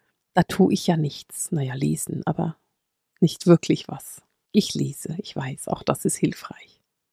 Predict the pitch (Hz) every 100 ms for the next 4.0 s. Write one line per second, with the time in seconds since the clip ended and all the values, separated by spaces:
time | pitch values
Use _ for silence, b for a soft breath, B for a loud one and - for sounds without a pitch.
0 | _ - 165 170 180 151 160 170 202 254
1 | 277 - 202 196 - - 208 - - 147
2 | 147 - - 180 240 202 190 220 214 175
3 | 175 - 226 - - - - - - -